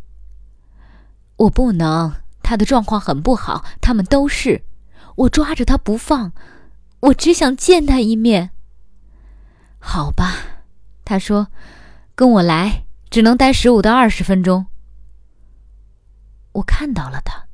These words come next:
全身肿胀，几乎看不到眼睛。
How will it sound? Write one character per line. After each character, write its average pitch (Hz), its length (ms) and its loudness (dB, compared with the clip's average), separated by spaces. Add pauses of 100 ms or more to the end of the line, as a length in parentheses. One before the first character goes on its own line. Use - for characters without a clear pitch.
(500)
全 208 240 0
身 269 260 -2
肿 120 240 -4
胀， 202 180 -2 (240)
几 - 160 0
乎 285 140 -8
看 - 180 0
不 294 60 -4
到 294 160 -4
眼 170 380 -4
睛。 180 260 -8